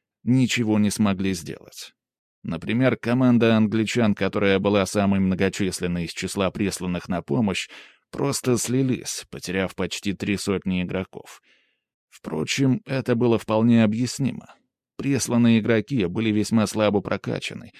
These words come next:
потому что все хорошо прокачанные были настоятельно необходимы на территории самого острова.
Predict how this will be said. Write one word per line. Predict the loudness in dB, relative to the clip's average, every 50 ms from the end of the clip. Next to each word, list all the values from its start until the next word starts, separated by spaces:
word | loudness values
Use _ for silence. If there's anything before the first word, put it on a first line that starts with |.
| -20 -20 _ _ _ _ _ _ -16
потому | -6 -2 2 4 4 4
что | 2 2 0 0 0
все | 0 0 0 2 2
хорошо | 2 0 0 0 0 0 0 0
прокачанные | 0 -2 -4 -2 -2 -2 -2 -2 -4 -8 -12 -12 -14 -14 -12 -8
были | -4 -2 2 2 4
настоятельно | 4 2 2 0 0 2 4 4 2 2 0 0 2 2
необходимы | 2 2 2 0 -2 -2 -2 -4 -2 0 0 2 2 4 4
на | 4 2 2
территории | 0 0 -2 0 0 0 0 0 0 2 2 2 2 0 0
самого | -2 -2 0 0 0 0 0 2 4 4 2 2 0
острова. | -4 -10 -14 -16 -18 -18 -20 -20 -20